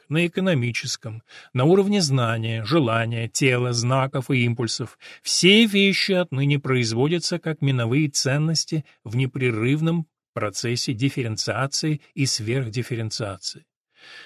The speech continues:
Можно допустить также вместе с Шамбаром, Делов, что вместо того, чтобы, как претендует общество,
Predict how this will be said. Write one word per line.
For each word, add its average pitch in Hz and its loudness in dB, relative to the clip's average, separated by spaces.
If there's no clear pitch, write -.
Можно 247 6
допустить 226 2
также 175 2
вместе 151 2
с 123 -2
Шамбаром, 131 0
Делов, 110 -2
что 92 -8
вместо 110 -4
того, 110 -6
чтобы, 104 -8
как - -10
претендует 104 -4
общество, 113 -4